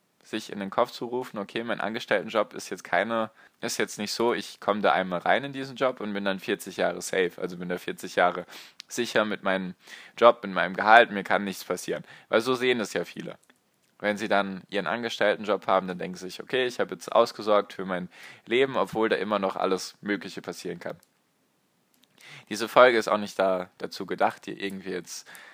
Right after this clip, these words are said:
die Welt schwarz zu malen. Du weißt, dass ich überzeugter Optimist bin und alles, nur es ist für mich einfach wichtig, solche Sachen zu klären oder meine Meinung dir darüber mitzutut-,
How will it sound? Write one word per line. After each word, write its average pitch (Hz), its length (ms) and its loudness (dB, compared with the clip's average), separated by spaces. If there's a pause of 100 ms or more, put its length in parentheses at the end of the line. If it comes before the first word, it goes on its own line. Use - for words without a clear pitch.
(340)
die 95 140 -12
Welt 107 260 4
schwarz 95 420 2
zu 98 100 -10
malen. 87 300 -2
Du 90 80 -12
weißt, 95 300 4
dass 98 120 -10
ich 95 140 -12
überzeugter 95 580 -6
Optimist - 640 -12
bin 95 200 -4
und 92 100 -8
alles, 95 400 -4
nur 92 240 -8 (1000)
es 131 200 -4
ist 147 100 -8
für 165 100 -2
mich 151 180 0
einfach 127 260 2
wichtig, 143 300 -6
solche - 320 0
Sachen 98 420 -2 (840)
zu - 200 -12
klären 113 420 6
oder 90 160 -4
meine 90 240 -6
Meinung 101 380 -2
dir 95 100 -4
darüber 90 340 -6
mitzutut-, - 560 -14